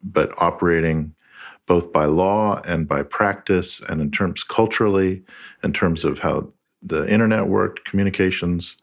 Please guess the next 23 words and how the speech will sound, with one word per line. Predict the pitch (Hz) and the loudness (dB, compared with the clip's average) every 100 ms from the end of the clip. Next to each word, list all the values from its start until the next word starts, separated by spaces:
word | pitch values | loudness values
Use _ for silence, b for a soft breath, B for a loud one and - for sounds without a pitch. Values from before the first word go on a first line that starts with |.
| B B B B - | B B B B -18
separately | 80 - - 104 104 90 87 | -10 -4 0 2 0 0 0
from | 80 - 82 78 80 78 _ _ - | 0 -2 0 0 -4 -8 _ _ -2
the, | 82 - | -2 -2
the | - 85 | -4 -2
rules | 85 82 78 | 2 2 0
in | 78 | -2
the | |
mainland. | 76 78 78 71 69 71 - B B B B - | -2 -2 -4 -4 -6 -10 -16 B B B B -4
Uh, | 92 82 - | -2 0 0
and | 90 | 2
that | 92 107 - | 2 0 -2
has | - 85 | -6 -2
been | 98 82 | 0 0
an | |
extraordinarily | 80 - 107 95 92 80 | -2 0 2 2 2 0
successful | 76 - - 78 - 80 | -4 -4 -4 -4 -4 -2
model. | 78 76 - - _ _ _ - | -2 -2 -6 -14 _ _ _ -10
The | 95 78 | 0 2
issue | 107 131 - 90 | 2 2 0 0
has | 85 80 | 0 -4
become | - - 85 80 78 85 - | -6 -4 -2 -2 -2 -6 -4
that | 87 76 - B B B B B | 0 0 0 B B B B B
China, | - - 127 90 80 87 | -4 0 2 2 -2 -6